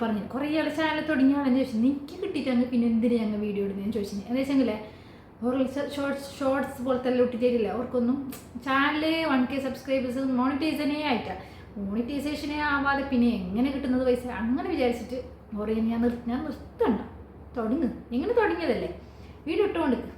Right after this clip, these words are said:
ആ ഏതെങ്കിലും ഒരു ടൈമിൽ ക്ലിക്ക് ആയെങ്കിൽ ആയില്ലേ, അങ്ങനെ പറഞ്ഞിട്ടുണ്ടായിരുന്നേ. ഇൻഷാ അല്ലാ ഇനിയും വീഡിയോ ഇടും. വീഡിയോ നിങ്ങൾ എല്ലാവരും സപ്പോർട്ട് ചെയ്യണം. അപ്പോൾ വീഡിയോ ഇഷ്ടപ്പെട്ടെങ്കിൽ ലൈക്ക് ചെയ്യാനും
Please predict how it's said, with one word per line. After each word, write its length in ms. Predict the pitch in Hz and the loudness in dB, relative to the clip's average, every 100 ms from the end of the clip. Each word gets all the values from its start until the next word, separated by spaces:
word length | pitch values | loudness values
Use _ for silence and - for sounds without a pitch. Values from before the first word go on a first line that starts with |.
| 240 233 | -8 -8
ആ 20 | 269 202 | -6 -6
ഏതെങ്കിലും 240 | 214 262 277 | -2 0 0
ഒരു 80 | 285 | 0
ടൈമിൽ 200 | 269 269 269 | 0 0 0
ക്ലിക്ക് 220 | 247 - | -4 -2
ആയെങ്കിൽ 220 | 285 277 254 | 0 0 2
ആയില്ലേ, 280 | 262 202 - - - - - - - - - - | 0 0 -6 -12 -18 -20 -20 -20 -20 -18 -18 -6
അങ്ങനെ 180 | 226 220 | -2 -2
പറഞ്ഞിട്ടുണ്ടായിരുന്നേ. 600 | 214 202 208 180 180 190 - - - - - - - 254 | -2 -4 -4 -6 -6 -8 -10 -16 -18 -18 -18 -18 -4 2
ഇൻഷാ 200 | 254 269 | 2 4
അല്ലാ 120 | 269 247 240 | 2 4 6
ഇനിയും 280 | 240 254 247 | 8 8 6
വീഡിയോ 280 | 254 247 254 | 4 4 6
ഇടും. 160 | 240 - - 220 | 6 2 -6 -4
വീഡിയോ 200 | 214 226 | -2 0
നിങ്ങൾ 160 | 226 226 | 0 0
എല്ലാവരും 420 | 233 240 254 247 254 | 0 0 2 2 0
സപ്പോർട്ട് 440 | 226 208 - 262 254 | -2 -4 0 2 2
ചെയ്യണം. 240 | 247 294 - - | 0 0 -6 -10
അപ്പോൾ 140 | 226 220 | -4 0
വീഡിയോ 180 | 226 247 | 2 2
ഇഷ്ടപ്പെട്ടെങ്കിൽ 520 | 262 240 233 233 - - 208 | 2 0 0 0 0 -2 -2
ലൈക്ക് 240 | 214 269 285 | 0 -2 0
ചെയ്യാനും 300 | 254 254 | 2 2